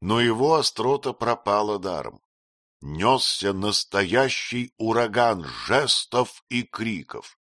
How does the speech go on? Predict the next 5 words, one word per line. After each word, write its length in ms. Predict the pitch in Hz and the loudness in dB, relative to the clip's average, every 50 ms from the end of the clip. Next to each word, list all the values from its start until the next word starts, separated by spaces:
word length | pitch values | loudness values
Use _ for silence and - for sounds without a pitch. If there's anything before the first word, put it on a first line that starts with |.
| _ _ _ _ _ _ _ _ | _ _ _ _ _ _ _ _
Появились 680 | - 82 90 92 98 98 104 113 117 107 107 104 - | -4 -2 0 0 0 0 0 0 0 0 -2 -2 -2
женщины, 760 | - - - - 95 90 78 65 - - - - - - - _ _ - - - - | -4 -4 -6 -4 -6 -6 -6 -8 -10 -10 -12 -12 -12 -20 -20 _ _ -20 -20 -20 -8
около 500 | - - 87 - - 92 90 90 95 98 - _ _ | -2 -2 -2 -2 -2 -2 0 0 0 -2 -2 _ _
тысячи 580 | - 127 131 123 - - - 80 - - 85 85 | -4 -2 -2 -2 -2 -2 -4 -2 -4 -4 -6 -6
женщин. 600 | 76 - 90 101 92 76 64 - - 60 57 | -6 -4 -4 -4 -4 -6 -8 -10 -10 -10 -12